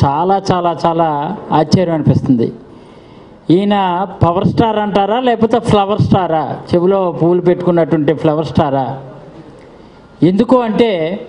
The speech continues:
ఒక విధానం కానీ, ఒక నినాదం కానీ, "ఇది మా ప్రధానం" అనేది ఒక్క మాట కూడా చెప్పక, చెప్పలేదు కాదు కదా.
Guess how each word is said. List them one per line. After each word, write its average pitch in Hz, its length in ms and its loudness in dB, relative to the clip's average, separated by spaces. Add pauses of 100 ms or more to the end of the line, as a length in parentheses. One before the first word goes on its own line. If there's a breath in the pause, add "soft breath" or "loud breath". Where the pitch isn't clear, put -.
(880)
ఒక 180 160 2
విధానం 233 520 0
కానీ, 247 220 2
ఒక 240 220 0
నినాదం 220 500 0
కానీ, 247 460 0 (640)
"ఇది 254 260 4
మా 269 160 0
ప్రధానం" 240 500 0
అనేది 233 580 2 (320)
ఒక్క 196 240 0
మాట 220 340 2
కూడా 247 280 2 (540)
చెప్పక, 220 680 0 (200)
చెప్పలేదు 214 400 0
కాదు 196 300 2
కదా. 240 300 0